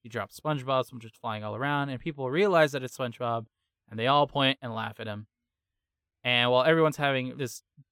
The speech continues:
great laugh at SpongeBob's expense, the real Flying Dutchman comes into the Krusty Krab all spooky-like, and he decides that, "I'm gonna steal everyone's soul"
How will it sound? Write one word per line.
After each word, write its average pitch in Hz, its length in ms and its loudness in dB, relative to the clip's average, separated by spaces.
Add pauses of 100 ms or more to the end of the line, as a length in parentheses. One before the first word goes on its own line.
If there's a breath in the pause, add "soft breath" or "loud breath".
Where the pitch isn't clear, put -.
great 147 300 2
laugh 131 300 2
at 127 80 -10
SpongeBob's 113 420 -4
expense, - 600 -2 (200)
the 127 120 -2
real 143 380 4
Flying 131 340 2
Dutchman 117 580 -2 (920)
comes 156 260 2
into 139 160 -4
the 127 480 0 (120)
Krusty 135 220 -8
Krab 120 260 0
all 117 100 2
spooky-like, 113 680 -6 (420)
and 113 320 0
he 123 80 -4
decides 120 460 0
that, 117 160 -4
"I'm 170 220 2
gonna 160 160 -2
steal 120 300 -8
everyone's 147 480 -2
soul" 110 440 -4